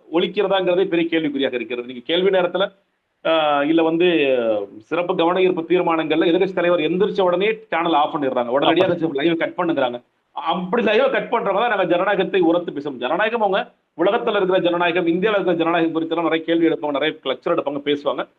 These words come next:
Speaker 1: ஆனால் தமிழகத்தில் தங்களுக்கு ஜனநாயகம் என்று வரும்பொழுது ஜனநாயகம் இருக்காது.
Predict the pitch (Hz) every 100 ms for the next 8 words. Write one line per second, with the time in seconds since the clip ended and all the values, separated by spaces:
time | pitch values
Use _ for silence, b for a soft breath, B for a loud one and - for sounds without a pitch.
0 | _ - 185 190 170 190 240 233 196 -
1 | 180 226 247 247 247 190 202 214 208 190
2 | 165 165 175 175 - 160 165 151 135 139
3 | 143 220